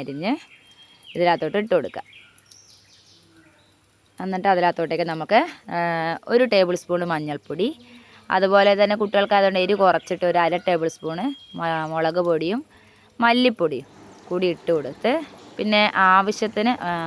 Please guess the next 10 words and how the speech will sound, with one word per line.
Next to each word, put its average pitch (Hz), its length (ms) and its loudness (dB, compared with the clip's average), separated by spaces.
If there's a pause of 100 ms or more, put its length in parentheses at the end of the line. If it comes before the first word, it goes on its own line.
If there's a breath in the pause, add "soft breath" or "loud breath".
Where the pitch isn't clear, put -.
(160)
ഉപ്പും 214 360 -4
കൂടി 170 220 0
ചേർത്ത് 147 360 -4 (880 soft breath)
നമുക്കതിലകത്ത് 165 640 -4
കുറച്ച് 180 320 -4
വെള്ളം 170 340 4
ഒഴിച്ചിട്ട് 156 440 -4 (1080)
വേവിച്ചെടുക്കാം. 185 640 0 (200)
വേഗം 214 400 4
വെന്ത് 185 180 0